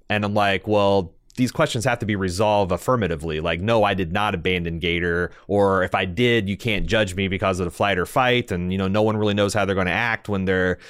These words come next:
you know, with their backs against the wall. Like, uh, they're, they're, uh, she has to wrestle with that. And I could see, you know, Roy doing his gaslight manipulating thing in the form of a puppet show and her fighting against,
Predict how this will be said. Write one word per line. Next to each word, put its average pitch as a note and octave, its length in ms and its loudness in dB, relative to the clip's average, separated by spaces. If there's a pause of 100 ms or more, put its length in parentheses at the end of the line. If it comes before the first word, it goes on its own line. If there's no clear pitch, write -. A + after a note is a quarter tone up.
(360)
you G#2+ 140 2
know, F#2+ 320 2
with F#2+ 160 0
their G2 100 0
backs B2 300 -2
against A#2 240 -2
the A#2 80 0
wall. A2+ 400 4
Like, G2+ 200 0
uh, A#2 100 0
they're, A#2+ 220 0
they're, A#2+ 380 -2
uh, B2+ 80 0
she D3 140 0
has F#3+ 140 4
to D3 60 0
wrestle C3 360 2
with F#2+ 100 2
that. G#2 160 2
And G2+ 80 0
I A2+ 80 -2
could G#2 160 -6
see, A2+ 480 0
you G#2 160 -2
know, G2 140 2
Roy G#2+ 340 2
doing G2+ 300 0
his F#2+ 260 -2
gaslight G2 520 0
manipulating F#2+ 580 -2
thing F#2+ 300 -2
in F2+ 60 -4
the F2+ 60 -6
form G2+ 260 -2
of D#2+ 80 -6
a F2+ 60 -6
puppet F#2+ 340 -4
show F#2 300 0
and F2+ 100 -4
her F#2+ 140 -2
fighting F#2+ 380 -2
against, F2+ 240 -6